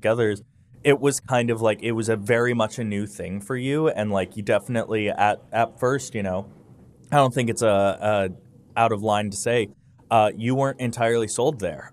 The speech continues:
Uh, it was definitely a thing where you're like, "I'm not sure how this is gonna work." Um, but it really, because we took that risk with Alone Together,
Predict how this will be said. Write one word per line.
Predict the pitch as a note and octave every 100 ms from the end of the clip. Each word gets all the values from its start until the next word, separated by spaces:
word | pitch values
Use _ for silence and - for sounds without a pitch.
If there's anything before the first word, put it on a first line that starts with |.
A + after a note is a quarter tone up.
| -
Uh, | G2+ G2 F#2+ G2
it | G#2+ G#2
was | G#2+ G#2+ G2
definitely | G#2 G2 A#2 G#2+ G#2+ G#2
a | G#2 F#2+
thing | G#2+ G#2
where | G2+
you're | F#2+ F#2+
like, | F#2 -
"I'm | G2
not | G#2+ A2
sure | - G#2+ G2
how | F#2+
this | F#2
is | F#2
gonna | F#2 F#2
work." | F2 F#2+ B2 A#2+ - _ _ - -
Um, | G#2+ G2 G2 F#2+ F#2
but | A2 G#2 A#2 -
it | A#2 A#2+
really, | G2+ G#2 A2 B2 A#2
because | G#2 A2 - A2+ A2+
we | A#2 A#2
took | - A2 -
that | G2+ E2+
risk | F#2+ G2 -
with | G2+
Alone | G2+ G2 G2 F#2+
Together, | F#2 F#2 F#2 F2